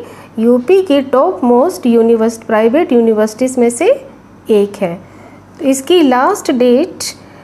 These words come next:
जुलाई ट्वे-, ट्वेल्व Sunday two thousand twenty। And regarding admission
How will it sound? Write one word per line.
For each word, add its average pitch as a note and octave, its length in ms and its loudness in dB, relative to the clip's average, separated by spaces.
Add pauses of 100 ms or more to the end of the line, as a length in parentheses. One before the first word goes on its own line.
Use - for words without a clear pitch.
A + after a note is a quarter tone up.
(100)
जुलाई A#3+ 340 2
ट्वे-, B3 320 0 (180)
ट्वेल्व B3 480 0
Sunday A#3 720 -2 (260)
two D#4+ 160 2
thousand C4+ 460 0 (100)
twenty। G3 460 -2 (220)
And D4 160 2
regarding A#3+ 680 2 (420)
admission A#3 760 0